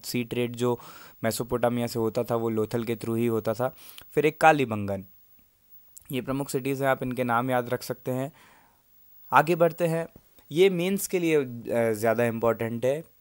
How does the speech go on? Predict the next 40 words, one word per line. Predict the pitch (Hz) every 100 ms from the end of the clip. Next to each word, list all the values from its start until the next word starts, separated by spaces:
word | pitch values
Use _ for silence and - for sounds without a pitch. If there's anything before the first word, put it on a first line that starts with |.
| -
कि | 160
बहुत | 135 180 180
सारे | - 180 165 175 160 -
ओरिजिन, | 143 151 160 180
मतलब | 170 156 170
हड़प्पा | 131 143 - 160
सिविलाइजेशन | 151 143 139 139 135 156 - - - -
आया | 117 143 170
कैसे, | - 143 - 151 -
कब | 151
आया, | 139 131 143
तो | 156 151 - - -
इसके | 147 - 165
बारे | 160 160
में | 160 143
बहुत | 139 170
सारी | - 143 139
थ्योरीज | - 127 123 -
चलती | 110 101 110
हैं। | 107 107
लगभग, | 127 135 151
लगभग | 147 139 143
हमने | 143 143 143
पिछले | 143 139 143 139 -
लेसन | 123 139
में | 139 131
देखा | 127 143
था | 139 131
कि | 135
अट्ठाईस | 123 - 131 135
सौ, | - 143 139 - - - - - -
अ, | 117 120 110 -
बीसी | 123 143 147 156
के | 135 139
आसपास | 123 - 127 120 -
में | 123 113
इसका | 110 - 120 113
उदय | 107 110 113
हुआ | 110 107 120
है, | 117 113